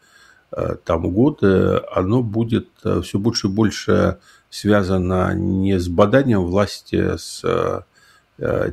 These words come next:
тем, что у нас принято называть, э, либеральной оппозицией.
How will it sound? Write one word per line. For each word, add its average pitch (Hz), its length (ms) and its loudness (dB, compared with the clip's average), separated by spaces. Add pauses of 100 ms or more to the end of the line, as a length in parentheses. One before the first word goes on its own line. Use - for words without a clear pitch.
(100)
тем, 95 280 2
что - 320 -6
у 85 60 -2
нас 90 180 -4
принято 92 360 -4
называть, 98 600 -6
э, 90 320 -4 (440)
либеральной 95 840 2
оппозицией. 95 1040 -2